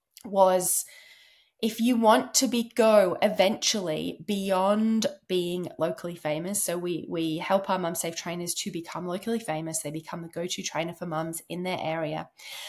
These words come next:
And then at some point, so, or some of them, most of them want to launch an online product,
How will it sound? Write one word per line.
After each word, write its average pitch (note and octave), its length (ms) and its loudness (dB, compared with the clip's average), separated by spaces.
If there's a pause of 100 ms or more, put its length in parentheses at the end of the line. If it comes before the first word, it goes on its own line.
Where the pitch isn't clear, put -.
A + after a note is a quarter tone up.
(180)
And G#3 140 4
then G#3+ 100 4
at - 100 0
some A#3 460 2
point, - 680 -4 (580)
so, - 440 4
or F#3+ 220 -4 (200)
some B3+ 260 6
of G#3 140 4
them, F3+ 180 -4
most A#3 400 6
of F3+ 220 2
them D#3+ 340 -4
want F#3+ 340 -2
to - 140 -4
launch F3+ 640 -4
an D#3 120 -4
online A3+ 420 -2
product, - 540 -6